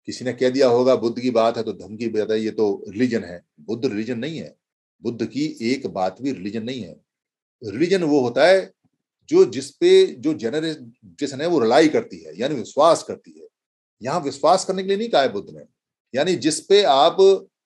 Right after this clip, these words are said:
जिस, जिस जेनेसिस पे आप रिलाई करते हैं उसको रिलीजन बोलते हैं, रिलाई करते हैं। मगर यहाँ तो विश्वास करने के लिए बुद्ध ने कहा नहीं,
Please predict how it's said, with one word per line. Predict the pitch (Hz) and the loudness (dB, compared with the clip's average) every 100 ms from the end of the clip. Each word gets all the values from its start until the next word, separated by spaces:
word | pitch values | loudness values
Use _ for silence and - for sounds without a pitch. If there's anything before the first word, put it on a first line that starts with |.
| _ - - - | _ -20 -20 -2
जिस, | 180 - | 0 0
जिस | - 127 | -4 -6
जेनेसिस | - 180 160 156 | -4 -4 -6 -4
पे | 170 | 2
आप | 165 160 | 2 2
रिलाई | 120 143 | 2 2
करते | 165 135 - | 2 0 -2
हैं | 175 | -4
उसको | 175 135 127 - 110 90 _ _ _ | -4 -6 -8 -6 -4 -6 _ _ _
रिलीजन | 85 127 151 | -8 -6 -6
बोलते | 147 139 131 | -4 -6 -4
हैं, | 123 120 120 _ _ _ - | -8 -10 -14 _ _ _ -6
रिलाई | 113 143 | 0 2
करते | 143 135 127 | 2 -2 -4
हैं। | 117 117 _ | -10 -14 _
मगर | 98 127 | -6 -4
यहाँ | 113 98 110 117 | -4 -4 -6 -4
तो | 135 | -4
विश्वास | 104 - 120 120 | -4 -2 -4 -4
करने | 120 | -10
के | 117 | -8
लिए | 120 | -8
बुद्ध | 98 110 | -8 -8
ने | |
कहा | 110 104 101 | -6 -6 -6
नहीं, | 107 | -10